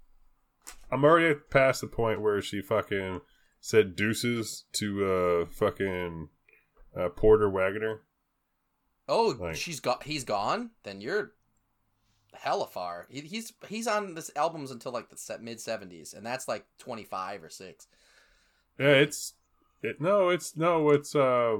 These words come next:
Speaker 1: well, he still comes back, but, like, I'm saying deuces in sense of a par-, business partnership.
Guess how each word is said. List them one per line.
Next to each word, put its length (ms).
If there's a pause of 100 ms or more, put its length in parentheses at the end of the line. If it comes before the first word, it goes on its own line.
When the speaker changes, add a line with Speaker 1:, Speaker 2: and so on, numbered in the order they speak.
(160)
Speaker 1:
well, 240
he 160
still 180
comes 240
back, 380 (100)
but, 120
like, 200
I'm 100
saying 280
deuces 420
in 80
sense 260
of 60
a 80
par-, 360
business 260
partnership. 640